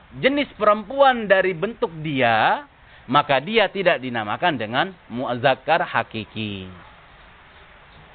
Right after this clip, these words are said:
Ya. Seperti kalbun, ya, nanti muannasnya adalah kalbatun.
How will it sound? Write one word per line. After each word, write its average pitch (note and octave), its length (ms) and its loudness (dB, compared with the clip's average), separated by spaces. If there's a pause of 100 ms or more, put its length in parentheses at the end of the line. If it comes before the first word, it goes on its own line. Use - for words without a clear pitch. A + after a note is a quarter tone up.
Ya. A#2 240 4 (1120)
Seperti C3+ 360 0
kalbun, E3+ 680 2 (880)
ya, C#3 320 4
nanti A2 240 -6
muannasnya C3+ 440 0
adalah D3+ 320 4 (640)
kalbatun. C#3+ 800 2